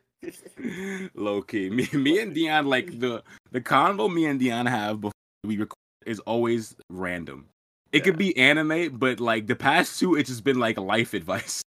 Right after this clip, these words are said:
Speaker 2: The past
Speaker 1: Right.
Speaker 2: couple of them.
Speaker 1: <laughs> Oh, man.
Speaker 2: <laughs> Just a whole separate podcast, bro. It's fucking
Speaker 1: Right.
Speaker 2: weak.
Speaker 1: I
Speaker 2: But you
Speaker 1: feel
Speaker 2: know the
Speaker 1: bad
Speaker 2: point.
Speaker 1: for our, like, other humans who would pay for the pre-show, and it's just, like, <laughs> us, like, chatting about the du-, like, the most wildest shit.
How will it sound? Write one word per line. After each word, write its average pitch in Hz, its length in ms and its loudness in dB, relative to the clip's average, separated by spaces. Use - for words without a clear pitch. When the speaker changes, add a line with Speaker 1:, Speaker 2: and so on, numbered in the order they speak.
Speaker 2:
The 131 120 -8
past 139 240 2
Speaker 1:
Right. 143 420 4
Speaker 2:
couple 123 60 -2
of 127 160 -2
them. 151 120 -8
Speaker 1:
<laughs> - 520 -8
Oh, 190 320 2
man. 269 460 -4
Speaker 2:
<laughs> - 20 -8
Just - 160 -2
a 185 40 2
whole 170 300 4
separate 160 380 -4
podcast, 113 600 -6
bro. 110 140 -8
It's 98 360 -10
fucking 113 180 -4
Speaker 1:
Right. 90 60 -10
Speaker 2:
weak. 92 280 -6
Speaker 1:
I 135 80 2
Speaker 2:
But 101 60 0
you 98 60 -4
Speaker 1:
feel 190 100 4
Speaker 2:
know 160 60 2
the 95 40 -4
Speaker 1:
bad 131 220 2
Speaker 2:
point. 110 100 -2
Speaker 1:
for 127 80 0
our, 120 160 0
like, 110 480 -6
other 139 200 -4
humans 139 320 -6
who 131 80 -2
would 117 160 -2
pay 113 180 -6
for 117 160 -12
the 104 220 -8
pre-show, 143 600 -6
and 143 80 -8
it's 135 140 -12
just, 135 160 -12
like, 175 200 -6
<laughs> - 40 -2
us, 190 220 6
like, 214 240 0
chatting 302 340 2
about 233 300 4
the 226 80 0
du-, 190 220 0
like, 202 180 -2
the 196 120 -2
most 190 240 -2
wildest 185 580 0
shit. 196 340 -6